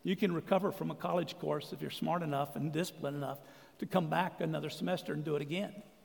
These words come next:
But there is coming a day when you and I are all gonna stand before God and give an account of our life before the judgment seat of Christ.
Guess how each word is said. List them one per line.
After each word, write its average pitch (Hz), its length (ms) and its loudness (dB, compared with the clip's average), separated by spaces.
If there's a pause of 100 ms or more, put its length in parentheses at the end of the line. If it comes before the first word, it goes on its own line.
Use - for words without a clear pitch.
(640)
But 131 100 -6
there 220 120 10
is 190 140 6
coming 180 240 4
a 160 60 2
day 185 240 6
when 151 160 0
you 175 120 2
and 156 100 0
I 175 180 2
are - 100 2
all 185 160 8
gonna 139 120 -4
stand 175 300 -2
before 156 180 -2
God 160 280 2
and 131 80 -4
give 160 120 0
an 139 60 -4
account 175 280 -2
of 151 60 0
our 143 140 2
life 165 260 0
before 156 180 -2
the 156 80 -4
judgment 165 380 -4
seat 156 200 -2
of 135 80 -8
Christ. 175 360 0